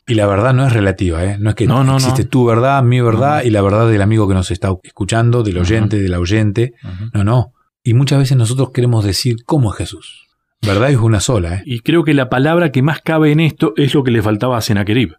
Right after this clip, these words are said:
Speaker 2: Es el equilibrio.
Speaker 1: Sí, claro.
Speaker 2: A ver, no podés negar que era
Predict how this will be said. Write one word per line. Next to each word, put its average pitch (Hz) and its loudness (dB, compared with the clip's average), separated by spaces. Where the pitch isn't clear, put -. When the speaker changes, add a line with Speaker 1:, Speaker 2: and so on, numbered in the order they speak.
Speaker 2:
Es - -4
el 135 0
equilibrio. 113 -2
Speaker 1:
Sí, 104 -6
claro. 90 -6
Speaker 2:
A 143 0
ver, 170 -2
no 196 -2
podés 202 0
negar 214 0
que 165 2
era 226 2